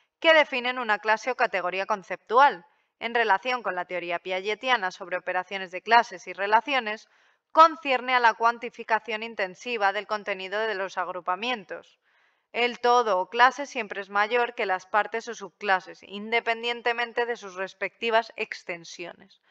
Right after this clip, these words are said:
Pues venga, vamos a leer extensión. Extensión hace referencia al conjunto de ejemplares que pertenecen a una clase o categoría conceptual, esto es, a todos y cada uno de los elementos que poseen las características por las que se define la intensión de la clase.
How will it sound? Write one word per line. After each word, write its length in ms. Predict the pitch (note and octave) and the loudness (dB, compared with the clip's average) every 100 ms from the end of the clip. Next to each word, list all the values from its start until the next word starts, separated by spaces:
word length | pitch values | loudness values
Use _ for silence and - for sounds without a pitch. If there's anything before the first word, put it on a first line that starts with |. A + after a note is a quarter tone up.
| _ _ _ _ | _ _ _ _
Pues 200 | B3 A#3 | 2 4
venga, 240 | A3 F#3 F#3+ | 2 0 0
vamos 260 | G3+ A#3 | 0 2
a 80 | A#3+ | 2
leer 240 | A#3+ D#4 - | 4 4 4
extensión. 800 | G#3+ - - F#3+ F3+ - G3 E3 _ _ _ _ _ | -2 -4 -8 -8 -8 -8 -6 -6 _ _ _ _ _
Extensión 720 | B3 C4+ - D4+ D4+ F4+ F4 | 0 0 2 2 2 4 6
hace 220 | E4+ D#4 | 6 6
referencia 540 | B3 A#3+ A3+ A3 G3+ F#3+ | 2 2 0 -2 -2 -6
al 100 | F3+ | -4
conjunto 460 | F#3+ F#3 G#3 F#3+ | -8 -8 -6 -2
de 80 | F#3+ | -2
ejemplares 520 | G3+ A3+ A3+ C#4 C#4 | -2 -4 4 4 4
que 140 | - A#3+ | -2 -4
pertenecen 640 | A#3+ B3+ A#3+ A#3 - B3 - | -2 -2 -2 -2 -4 -6 2
a 140 | - | 4
una 260 | G#3+ A3+ A3+ | 4 2 -2
clase 400 | A#3 A3+ A3 A#3+ | 2 0 0 -4
o 40 | |
categoría 540 | B3+ G#3 F#3+ F3+ F#3 G3 | -2 -2 -2 -2 -2 -4
conceptual, 760 | G3+ F3 F3+ _ A#3+ C4+ E3+ - _ _ | -4 -8 -16 _ 6 6 4 -6 _ _
esto 320 | G#3+ - A#3 | -4 -4 2
es, 380 | B3 B3 F3 - _ _ _ _ | 4 4 0 -12 _ _ _ _
a 140 | G#3+ A3+ | 2 4
todos 480 | A#3+ A#3 A#3+ C#4 | 2 2 0 -2
y 80 | B3+ | -6
cada 300 | - G3 F#3+ | 2 4 4
uno 260 | G3 G#3 A3+ | 0 -4 -4
de 100 | B3 | -2
los 200 | A3 - | -2 -4
elementos 520 | F#3+ F#3 G3+ G3+ A3+ | -6 -4 -6 -8 -6
que 140 | A#3+ | -6
poseen 560 | G3+ G3 - C#4+ B3 B3 | -6 -8 -2 -2 -2 2
las 220 | B3 B3+ | 2 2
características 960 | C#4 B3+ B3 A3 A3 - G#3 F#3+ G#3 - | 2 2 2 -4 -6 -6 -6 -2 -2 -2
por 260 | B3+ B3+ | 0 2
las 240 | B3 A3+ - | 2 0 -2
que 120 | A#3+ | -10
se 200 | - G3+ | -8 -6
define 420 | F#3 - G3+ G#3+ | -6 -8 -6 -2
la 160 | G#3+ F#3 | 0 0
intensión 840 | F3 F#3 F3 E3 - G#3+ F#3+ G3 | -4 -10 -10 -14 -12 -8 -8 -4
de 120 | G#3+ | -2
la 160 | F#3+ E3 | -2 -4
clase. 480 | G3 G#3+ G#3 - | 0 0 0 -10